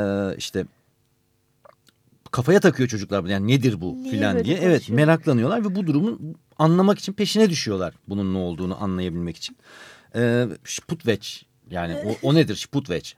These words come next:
Speaker 1: Hani öyle bir ses var. Biz öyle telaffuz ettik. Kim bilir nasıl telaffuz edilebilir ama, e, ondan sonra, e, işte bu işin peşine düşüyorlar. E, ve öyle olaylar başlıyor ki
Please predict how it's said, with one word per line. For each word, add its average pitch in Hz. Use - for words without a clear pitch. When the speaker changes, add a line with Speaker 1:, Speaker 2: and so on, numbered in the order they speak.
Speaker 1:
Hani 90
öyle 107
bir 139
ses 127
var. 92
Biz 101
öyle 87
telaffuz 87
ettik. -
Kim 90
bilir 92
nasıl 95
telaffuz 85
edilebilir 82
ama, 180
e, 117
ondan 120
sonra, 156
e, 156
işte -
bu 190
işin 220
peşine 160
düşüyorlar. 85
E, 123
ve 160
öyle 170
olaylar 160
başlıyor 131
ki 135